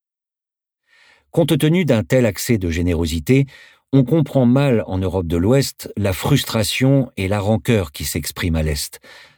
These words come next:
parfois sous la forme de l'élection de gouvernements nationalistes en rupture ouverte avec Bruxelles, Berlin et Paris,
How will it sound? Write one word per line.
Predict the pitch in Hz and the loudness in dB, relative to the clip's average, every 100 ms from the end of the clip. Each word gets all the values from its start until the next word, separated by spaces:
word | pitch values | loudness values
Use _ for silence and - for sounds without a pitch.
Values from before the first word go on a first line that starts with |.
| - | -10
parfois | - - | -6 -4
sous | 95 92 | -2 -2
la | 82 | -2
forme | - 107 101 | 0 0 2
de | 85 | 0
l'élection | 82 87 78 - 117 | 0 -2 -2 0 0
de | 90 | 0
gouvernements | 82 87 90 90 90 | -2 -2 0 0 0
nationalistes | 87 82 95 90 92 120 - - - - | 0 -2 -2 0 0 0 -2 -10 -20 -6
en | 101 | -2
rupture | 101 107 - 104 | 0 0 0 0
ouverte | 107 104 127 - | 2 2 0 0
avec | 98 92 | -2 -2
Bruxelles, | 87 110 - 123 87 | 0 -2 0 0 0
Berlin | 76 98 104 110 | -2 -2 0 0
et | 92 | 0
Paris, | 113 101 92 | -2 -2 -4